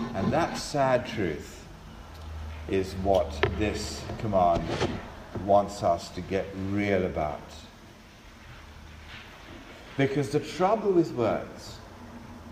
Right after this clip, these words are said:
is that they bring hell on earth. They bring hell on earth because actually the sadnesses that you have experienced, I guess,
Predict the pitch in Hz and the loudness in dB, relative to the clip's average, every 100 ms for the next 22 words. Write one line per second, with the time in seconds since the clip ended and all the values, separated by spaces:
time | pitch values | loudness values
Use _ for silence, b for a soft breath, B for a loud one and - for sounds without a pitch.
0 | - - - - - - - - - 113 | -16 -16 -16 -16 -18 -18 -18 -18 2 6
1 | 113 113 - 110 107 95 101 98 92 82 | 6 4 0 0 0 -2 0 0 -2 -4
2 | 110 139 143 143 143 147 - - - - | 0 2 2 0 -4 -6 -8 -12 -14 -14
3 | - 127 127 123 120 120 117 - - 101 | -8 2 6 8 8 6 2 -6 -4 2
4 | 104 101 101 90 80 73 - - - - | 2 2 0 0 0 -4 -8 -12 -12 -14
5 | - - - - - - - - - - | -14 -14 -14 -14 -14 -14 -14 -14 -14 -14
6 | - - - - - B B - 127 165 | -14 -14 -12 -14 -14 B B 0 4 6
7 | 247 214 202 180 156 151 151 156 170 156 | 4 6 8 8 8 6 6 2 6 6
8 | 190 - - 185 170 - - 202 240 220 | 6 0 -2 2 2 2 4 4 4 0
9 | 202 202 190 185 - B B B B - | 0 6 6 4 -4 B B B B 8
10 | 170 156 196 240 226 220 - 214 208 196 | 8 8 8 8 8 6 2 6 8 8
11 | 190 - 180 175 147 - 196 226 - - | 4 4 4 4 4 4 6 4 0 -8